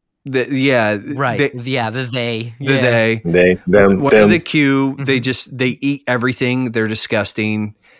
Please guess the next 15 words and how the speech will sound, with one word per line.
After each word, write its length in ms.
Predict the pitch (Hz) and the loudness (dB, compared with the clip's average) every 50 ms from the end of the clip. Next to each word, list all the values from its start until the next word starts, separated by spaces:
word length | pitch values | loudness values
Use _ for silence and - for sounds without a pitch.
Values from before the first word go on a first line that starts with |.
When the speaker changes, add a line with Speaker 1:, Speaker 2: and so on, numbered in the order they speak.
| _ _ _ _ | _ _ _ _
Speaker 1:
They, 220 | - 151 131 120 147 | -2 -2 -2 0 0
they 300 | 135 147 143 139 127 131 | 0 2 0 0 -2 -6
kind 260 | - - 156 160 170 | -4 -2 -2 0 0
of 100 | 165 139 | 0 0
look 160 | 139 135 - | -2 -2 0
like 200 | 131 123 110 95 | -2 -2 -2 -4
Gene 260 | 95 - 120 123 120 | -6 -4 -4 -2 -2
Simmons, 600 | 110 - - 117 113 123 131 139 151 147 - - - _ _ _ _ _ _ - | -4 -4 -4 -4 -2 -2 -2 -4 -4 -6 -10 -14 -18 _ _ _ _ _ _ -4
like, 220 | 107 101 95 - | -4 -4 -4 -4
from 200 | - - 107 98 | -6 -6 -6 -6
Kiss 460 | - - 117 113 123 123 - - - | -4 -4 -2 -2 0 -2 -4 -6 -6
with 160 | 117 107 98 - | -6 -6 -6 -6
a 40 | 101 | -8
giant 420 | 92 104 101 98 104 104 101 - | -6 -4 -4 -4 -4 -4 -6 -8
tongue, 400 | - 113 104 107 113 120 123 131 | -6 -4 -4 -2 -2 -4 -6 -8